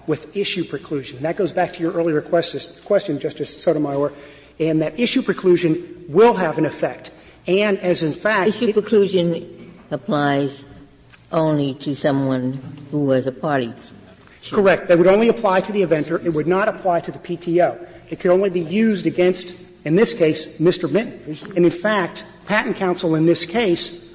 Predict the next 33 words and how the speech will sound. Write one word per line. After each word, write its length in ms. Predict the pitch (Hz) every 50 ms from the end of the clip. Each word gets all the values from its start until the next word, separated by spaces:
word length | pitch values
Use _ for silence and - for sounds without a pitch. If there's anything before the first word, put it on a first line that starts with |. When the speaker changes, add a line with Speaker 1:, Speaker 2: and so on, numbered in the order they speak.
| - -
Speaker 1:
under 220 | - 185 185 175
the 80 | 156 160
rules 480 | 156 165 202 214 214 202 185 - - - - - - -
of 320 | 156 151 131 - - -
the 80 | - 156
Federal 280 | - 202 196 180 170 156
Circuit, 480 | - - 180 170 - 170 165 170 - -
under 180 | - 165 160
patent 360 | - - 196 196 - 202 170
law 280 | 170 170 165 165 175 170
and 140 | - 175 165
the, 120 | 151 143 - - -
and 180 | - 165 165 160
the, 180 | 147 143 143 139
uh, 60 | 143
patent 320 | 147 - 185 175 - 156 151
manual, 540 | 175 190 214 208 175 147 139 139 151 - - - - - - - -
disclosed 800 | - 160 - - - 202 240 262 214 180 175 170 175 - - - - - - - - - -
the 80 | - 160
state 380 | - - - 208 202 214 208 -
court's 320 | - 214 196 180 190 -
rulings 460 | 156 175 220 233 214 190 170 160 -
in 220 | - - 185 196 175
this 220 | 185 220 214 -
case 420 | - - 240 233 180 170 - - - - - - - - - -
to 200 | - 233 233 226
the 60 | 233
patent 340 | - 208 214 240 277 202 170
office 300 | 160 156 160 180 175 -
during 500 | 175 - - 196 208 208 202 196 185 180
its 200 | 180 175 - - - -
continuing 540 | 190 170 - 220 214 196 190 185 170 160
patent. 380 | - 190 208 226 175 165 117 -